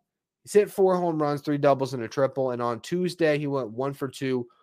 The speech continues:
with a triple, two walks, two runs scored. Today, he went two for four.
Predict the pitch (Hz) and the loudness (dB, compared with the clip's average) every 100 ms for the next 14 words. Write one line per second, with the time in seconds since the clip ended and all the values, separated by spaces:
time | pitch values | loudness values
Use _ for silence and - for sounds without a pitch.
0 | _ - 139 139 127 147 135 139 127 - | _ -4 0 0 0 0 0 0 0 -2
1 | 143 131 135 127 - - 135 127 120 - | -6 0 0 0 -4 -8 -6 -4 -4 -6
2 | - 131 127 127 131 156 156 - _ _ | -4 -2 -2 -2 2 2 2 -4 _ _
3 | - 143 139 120 - 127 123 104 - 170 | -4 0 0 -4 -6 -6 -6 -12 -6 2
4 | 175 170 160 | 4 4 2